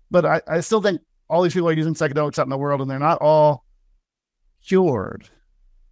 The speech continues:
I, it, it is a, it's an unclear place. But on the other hand, um, we know that you can have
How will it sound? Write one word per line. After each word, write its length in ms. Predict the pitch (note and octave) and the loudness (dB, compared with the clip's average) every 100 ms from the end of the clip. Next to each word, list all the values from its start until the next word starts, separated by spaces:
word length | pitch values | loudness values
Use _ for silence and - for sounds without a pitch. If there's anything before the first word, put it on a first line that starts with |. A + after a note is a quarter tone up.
| _ _ _ _ _ _ | _ _ _ _ _ _
I, 100 | F3+ - _ _ - | -6 -6 _ _ -18
it, 240 | - - F3+ | -6 -4 0
it 120 | G3 | 4
is 200 | A3 A3+ | 4 4
a, 180 | A3+ A3 F3+ - _ | 2 0 -4 -12 _
it's 180 | - - | -12 -4
an 240 | G#3 G#3 G3 | -2 0 0
unclear 380 | G3 G3+ G#3 G3+ | -2 -2 -6 -4
place. 360 | G3+ B2+ - - _ _ _ _ _ _ _ _ - | -2 -4 -6 -20 _ _ _ _ _ _ _ _ 2
But 180 | G3+ - - | 2 2 -12
on 220 | - A3 | 0 4
the 60 | |
other 120 | B3 A#3+ | 4 6
hand, 300 | G3 F3+ - | 4 4 -2
um, 400 | E3 E3+ E3 D#3+ - _ _ _ _ _ _ _ _ _ _ _ _ _ _ _ | -4 -2 -4 -8 -14 _ _ _ _ _ _ _ _ _ _ _ _ _ _ _
we 280 | - D#3 F3+ | -8 -2 0
know 340 | F3 F3 A3 G#3+ | 2 6 6 6
that 160 | E3 | 2
you 100 | D#3+ | -2
can 140 | E3+ D3+ | -4 0
have 260 | D#3+ D3 | 0 0